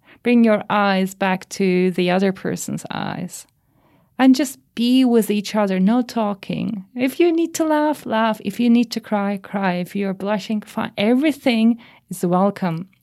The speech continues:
Again, going back to the last episode, be a guest house. And everything is welcome. And be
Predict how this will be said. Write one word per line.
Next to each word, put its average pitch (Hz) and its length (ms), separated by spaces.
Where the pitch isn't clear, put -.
Again, 185 400
going 185 280
back 190 280
to 190 140
the 180 160
last 185 440
episode, 180 600
be 220 160
a 202 60
guest 190 340
house. 170 640
And 185 160
everything 233 500
is 220 160
welcome. 190 640
And 220 340
be 240 440